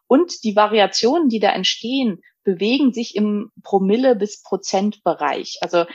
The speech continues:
das Maximale, was man mit sowas an Unterschieden erreichen kann, sind so drei Prozent. Also, äh, eins der wenigen Lebensmittel, die wirklich eine Stoffwechselbeschleunigung macht, ist tatsächlich grüner Tee. Und der macht eventu-,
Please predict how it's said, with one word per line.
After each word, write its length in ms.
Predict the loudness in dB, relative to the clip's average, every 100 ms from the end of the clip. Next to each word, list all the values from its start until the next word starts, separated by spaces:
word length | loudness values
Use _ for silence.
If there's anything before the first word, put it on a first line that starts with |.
| -12
das 120 | -8 -4
Maximale, 680 | -4 0 2 4 4 2
was 160 | 0 -2
man 160 | -2 -2
mit 100 | 0
sowas 220 | 0 0
an 120 | -4
Unterschieden 380 | -4 -6 -4 -4
erreichen 340 | -2 -2 -4
kann, 200 | -6 -6
sind 200 | -4 -4
so 200 | -2 -4 -4 -12 -6
drei 640 | 0 4 4 4 2 -2
Prozent. 640 | -4 -4 -2 -2 0 -2
Also, 180 | -6 -2
äh, 240 | 0 0 -4 -12 -16 -18 -14 -8 0
eins 240 | 0 2
der 140 | 2
wenigen 360 | 4 4 6 4
Lebensmittel, 480 | 4 2 -4 -6 -6
die 180 | -6 -2
wirklich 400 | -2 0 -6 -4
eine 160 | -4
Stoffwechselbeschleunigung 1600 | -2 -2 0 -2 -4 -4 -4 -4 -4 -2 2 4 2 2 0 -4
macht, 640 | -2 -2 -2 -4 -16 -14 -12
ist 140 | -6
tatsächlich 440 | -4 -2 -2 -4 -4
grüner 380 | 0 2 2 0
Tee. 500 | -6 -2 -2 -4 -8 -20 -12
Und 160 | -4 2
der 120 | 2
macht 300 | 4 2 0 -2
eventu-, 480 | -2 0 0 -2